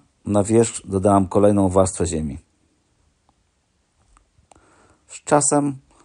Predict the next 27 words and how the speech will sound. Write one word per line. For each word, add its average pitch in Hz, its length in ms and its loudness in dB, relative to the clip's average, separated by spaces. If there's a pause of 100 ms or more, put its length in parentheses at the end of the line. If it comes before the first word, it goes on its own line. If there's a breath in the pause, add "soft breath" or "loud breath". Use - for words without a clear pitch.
zacząłem 104 340 -2
dorzucać 98 420 -4
też - 340 -4 (380 soft breath)
odpadki 104 540 -2
kuchenne, 101 680 0
obierzyny 90 540 -2
z 85 140 -6
warzyw 101 480 -2
i 90 80 -4
owoców. 98 640 -2 (1040 soft breath)
E, 277 220 -4
wszystko - 320 -2
robiłem 98 380 4
to 95 200 2
instynktownie. 92 760 -2 (2750 soft breath)
No 135 160 0
i 151 80 0
w 135 60 -8
taki 139 200 0
sposób 123 380 -2 (180)
udało 117 320 4
mi 113 80 2
się 107 160 0
wyhodować 110 480 4
tam 104 180 2
moje 98 300 2
pierwsze 107 500 0